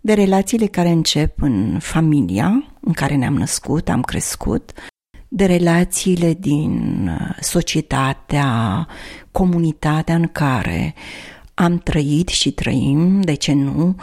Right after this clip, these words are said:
de țara, de cultura,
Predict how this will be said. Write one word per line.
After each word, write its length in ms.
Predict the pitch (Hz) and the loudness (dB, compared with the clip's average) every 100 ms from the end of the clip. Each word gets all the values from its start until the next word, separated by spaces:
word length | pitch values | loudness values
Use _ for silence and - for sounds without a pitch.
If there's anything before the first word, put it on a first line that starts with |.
| - - - | -12 -20 -10
de 180 | - 170 | -2 -2
țara, 720 | - - 123 127 151 156 170 | -2 -4 -2 0 0 2 2
de 120 | 175 | 0
cultura, 1000 | 165 - 160 - - 135 101 113 123 170 | -2 -2 -2 -4 -6 -4 -6 -4 -2 -2